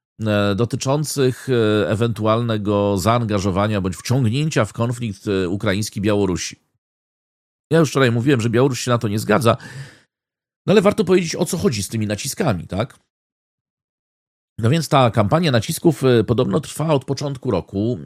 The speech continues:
E, chodzo-, chodzi o to, żeby wykorzystać terytorium Białorusi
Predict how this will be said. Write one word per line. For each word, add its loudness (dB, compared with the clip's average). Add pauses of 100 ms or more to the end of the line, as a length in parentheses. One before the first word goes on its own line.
(100)
E, -2
chodzo-, -4
chodzi -2
o 0
to, -6
żeby 0 (380)
wykorzystać 0
terytorium 0
Białorusi 0